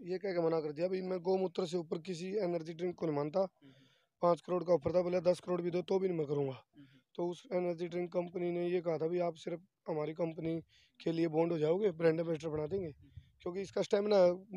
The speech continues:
कंपनियां तो ढूंढ रही हैं ऐसे व्यक्ति को, तो इसने मना कर दिया। और ये इसके त्याग की और सरलता का भी बहुत बड़ा उदाहरण है भाई, एग्जांपल अपने आप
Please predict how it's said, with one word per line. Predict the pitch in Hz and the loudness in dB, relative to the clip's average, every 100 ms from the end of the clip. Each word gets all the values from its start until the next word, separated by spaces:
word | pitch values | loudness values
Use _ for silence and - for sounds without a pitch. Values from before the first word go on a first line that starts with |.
| 170 | -2
कंपनियां | 185 185 190 190 | 0 2 2 0
तो | |
ढूंढ | 175 175 185 | 0 -2 0
रही | 185 | 2
हैं | |
ऐसे | 180 160 | 2 0
व्यक्ति | 160 - | -6 -6
को, | 160 147 - 147 _ _ - | -8 -8 -10 _ _ _ -6
तो | |
इसने | 180 185 | -2 0
मना | 202 196 | 2 2
कर | 151 | 0
दिया। | 135 135 - _ _ _ - | -4 -6 -6 _ _ _ 0
और | 170 | 0
ये | 196 | 0
इसके | 202 - 202 | -2 0 -2
त्याग | 180 190 180 165 | 0 0 0 -2
की | 202 | -4
और | 180 | -4
सरलता | 170 170 160 185 | -4 -6 -2 0
का | 170 180 | 2 2
भी | 175 190 | 0 -6
बहुत | 160 147 160 | -8 -6 -4
बड़ा | 165 175 165 _ _ - | 0 0 0 _ _ -8
उदाहरण | 185 160 151 | 2 2 2
है | 156 | 0
भाई, | 135 123 _ _ _ 175 | -6 -10 _ _ _ -10
एग्जांपल | 147 165 160 170 | -4 -4 -4 -4
अपने | 143 | -4
आप | 151 | -6